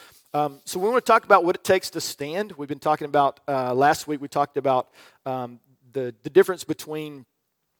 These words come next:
uh, uh, really a contrast in terms of what righteousness looks like, and, and, you know, being in Christ, uh, being with God, being for God. So we went through a bunch of different, um,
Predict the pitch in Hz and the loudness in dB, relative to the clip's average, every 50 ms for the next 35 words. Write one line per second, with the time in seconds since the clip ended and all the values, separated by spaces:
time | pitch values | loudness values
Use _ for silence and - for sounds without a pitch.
0 | _ - - _ 131 131 - - 151 139 143 - 165 196 202 185 160 135 123 - | _ -20 -20 _ -14 -12 -6 -6 -6 -6 -6 -4 2 2 4 4 4 0 0 -4
1 | - - 160 165 170 170 - - 147 127 127 123 - _ _ _ - - _ - | -2 0 0 2 0 -2 -4 -4 -4 -4 -4 -6 -8 _ _ _ -20 -20 _ -14
2 | 151 147 139 - 170 156 156 156 123 139 139 135 123 110 127 151 147 143 - _ | -14 -14 -10 -8 -8 -8 -8 -8 -6 -4 -4 -6 -6 -4 0 0 0 0 0 _
3 | _ _ - 135 147 156 160 - - 165 - - 151 139 - - 147 143 - - | _ _ -2 2 4 4 4 2 0 -10 -10 -10 -12 -12 -12 -10 -12 -12 -12 -12
4 | - 117 104 107 _ _ _ _ 120 110 117 117 - 127 120 120 120 120 113 131 | -12 -10 -10 -12 _ _ _ _ -20 -20 -20 -18 -16 -16 -16 -16 -20 -20 -20 -18
5 | 123 113 110 113 113 _ _ _ _ _ 123 110 110 113 - 156 160 165 160 147 | -16 -16 -16 -18 -20 _ _ _ _ _ _ _ _ _ -8 -6 -6 -6 -10 -8
6 | 165 170 175 175 170 - - 160 160 160 165 156 - - - - - - - _ | -6 -6 -6 -6 -6 0 4 6 6 6 6 4 0 -6 -12 -16 -20 -20 -20 _
7 | _ - 135 123 120 120 - 156 151 151 147 143 123 151 185 190 156 - 165 160 | _ -12 -10 -10 -10 -10 -8 -8 -8 -10 -10 -8 0 2 2 2 2 2 0 2
8 | 156 156 156 156 156 139 120 143 131 123 123 - - 160 165 165 147 160 156 151 | 4 4 4 2 0 -2 -6 -12 -12 -14 -14 -12 -8 -6 -6 -4 0 2 2 2
9 | 151 - - 156 165 156 - 160 143 123 156 170 165 - 139 160 156 - 147 139 | 0 -2 -6 -10 -10 -6 -4 -4 -2 0 0 -2 -2 -4 -10 -10 -8 -8 -8 -10
10 | 131 _ _ - 135 123 120 113 113 | -10 _ _ -12 -12 -12 -12 -14 -18